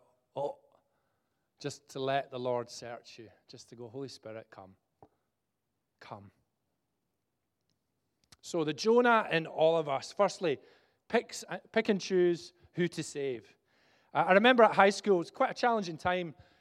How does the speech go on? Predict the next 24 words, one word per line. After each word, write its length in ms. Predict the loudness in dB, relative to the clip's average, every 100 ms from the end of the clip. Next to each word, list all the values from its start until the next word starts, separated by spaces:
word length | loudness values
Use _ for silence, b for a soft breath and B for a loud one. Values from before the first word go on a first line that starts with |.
| b
uh, 220 | -6 -6 -6
I 120 | -4 -4
was 180 | -4 -6
a 100 | -6
bit 180 | -6
of 60 | -8
a 40 |
geek 320 | -12 -12 -14 -14
at 80 |
high 160 | -10 -10
school. 380 | -8 0 2 2
I, 320 | -4 -8 -12 -12
uh, 400 | -12 -10 -12 -16 _ _ _ _
done 240 | -4 -4
all 180 | 0 2
right. 240 | 4 2 0
I 40 |
got 240 | -4 -6 -6
good 200 | -8 -8
grades. 520 | -8 -6 -6 -10 -14
I 60 | -14
was 100 | -10
quite 220 | -8 -8
quiet. 640 | -4 -2 0 -2 -6 -16